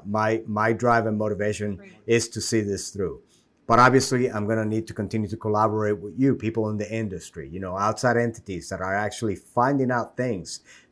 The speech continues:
Speaker 1: that we in the Department of Defense haven't explored yet, and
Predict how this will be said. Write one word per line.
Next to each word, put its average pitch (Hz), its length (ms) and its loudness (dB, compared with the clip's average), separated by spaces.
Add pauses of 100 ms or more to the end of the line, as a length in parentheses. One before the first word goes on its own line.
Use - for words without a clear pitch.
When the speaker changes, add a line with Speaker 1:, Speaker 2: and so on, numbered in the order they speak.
Speaker 1:
that 104 240 0
we 131 240 6
in 120 100 2
the 107 100 0
Department 101 440 0
of 90 60 -4
Defense 92 520 -4
haven't 101 280 -2
explored 95 560 -4
yet, 87 340 -6 (320)
and 101 400 0